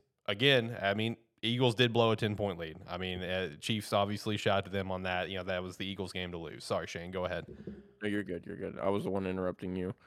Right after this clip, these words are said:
Speaker 2: Um, but let's be real. Like, I mean, I go back to it again. They threw nine flags.
Speaker 1: Mm-hmm.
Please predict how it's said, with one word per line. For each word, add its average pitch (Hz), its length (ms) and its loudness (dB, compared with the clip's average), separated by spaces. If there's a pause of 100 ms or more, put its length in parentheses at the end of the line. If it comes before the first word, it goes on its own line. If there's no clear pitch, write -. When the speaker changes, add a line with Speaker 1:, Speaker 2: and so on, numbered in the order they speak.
(260)
Speaker 2:
Um, 113 240 4
but 113 80 6
let's 120 160 4
be 120 160 4
real. 123 200 8
Like, 104 220 4 (100)
I 110 120 8
mean, 98 160 4
I 98 80 4
go 101 160 4
back 98 200 0
to - 80 -4
it 101 60 -2
again. 104 360 0 (120)
They 110 100 2
threw 135 200 2
nine 104 380 4
flags. 107 580 0 (180)
Speaker 1:
Mm-hmm. 101 160 -10